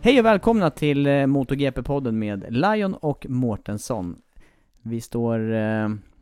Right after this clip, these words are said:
på plats och jag fryser faktiskt lite grann här. Det börjar bli höst och, och kallt i, eh,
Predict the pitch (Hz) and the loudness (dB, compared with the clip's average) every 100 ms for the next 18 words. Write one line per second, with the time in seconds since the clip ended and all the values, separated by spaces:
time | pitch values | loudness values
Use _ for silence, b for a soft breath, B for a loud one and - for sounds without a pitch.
0 | - - - - 123 147 - - 120 113 | -20 -8 -6 -2 -2 -2 -10 -8 -6 -4
1 | 113 113 131 - - - 156 233 - 85 | -4 -4 -6 -8 -10 -4 -4 -4 -12 -12
2 | - 107 98 101 92 95 95 101 123 139 | -12 -10 -10 -8 -8 -6 -8 -6 -2 -2
3 | 135 139 131 127 120 b b b 160 135 | 0 -2 -2 -2 -6 b b b -6 -4
4 | - - 131 123 123 - - 147 101 - | -8 -8 -4 -2 -2 -4 -6 -6 -6 -12
5 | - - - 107 107 101 101 95 92 | -20 -20 -12 -6 -4 -2 -2 -4 -6